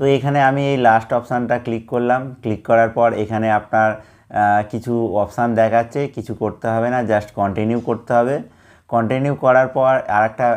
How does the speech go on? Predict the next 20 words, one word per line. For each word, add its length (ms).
অপশানে 300
যাবে। 240
এখানে 280
আপনি 220
চাই, 180
এখানে 220
বলছে 300
যে 60
আপনার 260
পেজটি 280
পার্মানেন্টলি 600
ডিলিট 320
হয়ে 200
যাবে। 180
তো 60
ডিলিট 320
হয়ে 200
যাওয়ার 200
পর 200
এখানে 280